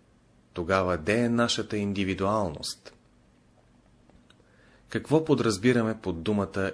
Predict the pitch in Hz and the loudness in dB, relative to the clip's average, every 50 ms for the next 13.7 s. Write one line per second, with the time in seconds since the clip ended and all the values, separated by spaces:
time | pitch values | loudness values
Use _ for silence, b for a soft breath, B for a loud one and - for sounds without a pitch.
0 | - - 98 90 85 87 82 82 78 92 87 85 82 80 73 71 73 - - - | -6 -6 -6 -6 -6 -4 -4 -4 -2 0 2 2 2 0 -4 -6 -8 -10 -12 -12
1 | - - - - _ _ _ _ _ _ _ _ _ - - _ _ _ _ _ | -14 -20 -20 -20 _ _ _ _ _ _ _ _ _ -20 -20 _ _ _ _ _
2 | _ _ _ - 139 143 160 151 131 123 117 - - 104 92 104 107 104 101 104 | _ _ _ 0 2 2 4 4 4 2 2 0 -4 0 2 4 4 4 4 4
3 | 104 - - - - 101 98 104 - - _ _ _ _ _ _ - 104 101 - | 2 2 -2 -2 -4 -6 -6 -6 -12 -20 _ _ _ _ _ _ -6 -2 0 2
4 | - 113 107 104 113 117 120 117 95 - 80 - - - - _ _ _ _ _ | 4 4 2 4 4 6 6 4 4 0 -4 -10 -14 -16 -20 _ _ _ _ _
5 | - - - - _ _ _ _ _ _ - _ _ _ - _ _ _ _ - | -20 -20 -20 -20 _ _ _ _ _ _ -20 _ _ _ -20 _ _ _ _ -20
6 | - - - - _ - _ _ _ - _ _ _ - 131 143 156 147 123 110 | -20 -20 -20 -20 _ -20 _ _ _ -20 _ _ _ 0 0 2 4 6 4 6
7 | 104 107 107 104 107 101 - - 107 98 - - 104 104 - 139 135 127 131 120 | 4 2 2 0 0 0 0 -2 -2 -4 -6 -8 -6 2 4 6 6 6 4 0
8 | 101 95 92 - - - 107 101 101 98 - 101 95 98 104 101 101 98 98 95 | 0 0 0 0 0 2 4 4 4 2 2 0 0 2 4 4 4 2 2 2
9 | 92 92 92 87 87 82 107 110 101 107 117 123 120 B B B B B B B | 0 0 0 -2 2 4 4 4 4 4 -2 -4 -6 B B B B B B B
10 | B B B B _ - 113 107 110 113 110 107 104 101 107 107 - - 113 107 | B B B B _ 0 0 2 2 2 2 2 2 0 0 0 2 4 4 4
11 | 101 - 107 107 107 104 104 - 127 117 98 - - - - - b b b b | 4 2 -2 -2 -2 -4 0 2 2 2 2 0 -6 -14 -20 -20 b b b b
12 | b b b b b - 110 104 - 123 131 131 123 123 123 120 - - 131 131 | b b b b b -8 -8 -2 2 4 6 6 6 6 4 4 2 0 0 2
13 | - 135 123 120 123 120 - - 127 117 113 101 87 - | 2 4 6 6 4 4 2 0 0 4 4 4 4 2